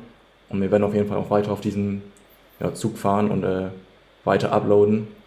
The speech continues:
Ähm, du hattest uns ja mal in einem Vorgespräch erzählt, dass du auch auf Pinterest ziemlich aktiv bist. Vielleicht kannst du uns da noch mal so einen kleinen Einblick geben,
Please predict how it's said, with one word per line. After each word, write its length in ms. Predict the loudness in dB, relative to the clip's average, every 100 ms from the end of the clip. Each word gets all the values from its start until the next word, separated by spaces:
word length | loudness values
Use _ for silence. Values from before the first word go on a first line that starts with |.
| -2
Ähm, 340 | 0 0 -2 -2
du 100 | 2
hattest 180 | 2
uns 120 | 2 2
ja 80 |
mal 160 | 2 4 4
in 60 |
einem 140 | 2 2
Vorgespräch 540 | 2 2 2 2 2
erzählt, 360 | 2 0 0 0
dass 140 | -2
du 80 | -2
auch 160 | 0
auf 200 | -2 -4
Pinterest 520 | -2 -2 0 -2 -4 -16 -20 -20 _
ziemlich 320 | -8 -2 -2 -2
aktiv 380 | -4 -4 -4
bist. 300 | -4 -6 -6 -16 -20 _ _
Vielleicht 220 | -8 -6
kannst 240 | -4 -4 -4
du 40 |
uns 120 | -6
da 80 | -4
noch 160 | -4 -4
mal 100 | -6
so 60 |
einen 100 | -6
kleinen 300 | -4 -2 0
Einblick 320 | -2 -2 -4
geben, 320 | -2 -2 -2